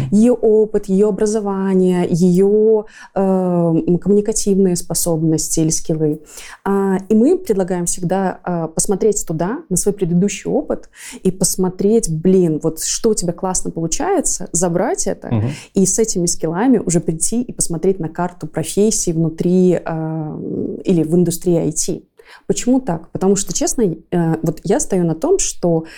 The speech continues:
Speaker 1: сегодня, э, I T-индустрия, эм, ну или, скажем так, весь мир с-, глобально становится технологичным. Любой продукт, он сегодня технологичен. Вот мы, в принципе, наша вся жизнь стала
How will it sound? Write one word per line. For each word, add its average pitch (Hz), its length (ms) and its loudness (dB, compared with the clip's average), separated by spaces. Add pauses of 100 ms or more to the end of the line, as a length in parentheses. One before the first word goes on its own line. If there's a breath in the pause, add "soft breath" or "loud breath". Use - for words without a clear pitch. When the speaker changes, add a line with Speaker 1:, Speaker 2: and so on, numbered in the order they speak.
Speaker 1:
сегодня, 190 640 2
э, 170 220 0 (160)
I 170 60 0
T-индустрия, 170 840 0 (500 soft breath)
эм, 156 420 0 (580)
ну 233 80 2
или, 233 60 2
скажем 185 340 -2
так, 151 300 -8 (100)
весь 220 260 2
мир 233 160 4
с-, - 100 -6 (140)
глобально 180 500 0
становится 160 480 0
технологичным. 160 760 0 (180)
Любой 185 380 4
продукт, 196 380 -4
он 170 100 -2
сегодня 156 640 0 (320)
технологичен. 160 640 -2 (520 loud breath)
Вот 196 220 0
мы, 233 140 6
в 247 60 -12
принципе, - 460 0
наша 170 220 -2
вся 175 160 0
жизнь 233 240 6
стала 175 600 -2